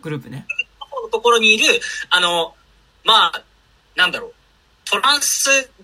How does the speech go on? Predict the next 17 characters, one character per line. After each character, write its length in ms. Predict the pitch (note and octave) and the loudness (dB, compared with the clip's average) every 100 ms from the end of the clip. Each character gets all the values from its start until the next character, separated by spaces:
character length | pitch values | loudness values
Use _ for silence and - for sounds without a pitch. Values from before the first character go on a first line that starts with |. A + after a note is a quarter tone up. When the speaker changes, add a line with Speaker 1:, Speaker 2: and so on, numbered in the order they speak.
| _ _ _ _ | _ _ _ _
Speaker 2:
ジ 140 | F#3+ A#3 | 0 0
ェ 180 | A3+ | 2
ン 40 | F#3+ | 0
ダ 220 | - - | 0 2
ー 20 | |
な 160 | C#4 C#3+ | 2 0
の 60 | F3+ | -4
か。 40 | |
Speaker 1:
は 40 | E3+ | -2
い 20 | |
は 240 | D3+ D3+ | 0 0
い。 60 | - _ | -4 _
あ 120 | G3 | -4
の、 180 | G#3 - | -4 -2
女 240 | C4+ C#4+ | 2 4
の 120 | D4+ D#4 | 2 -2
人、 380 | - D4 D4 | -2 -2 -2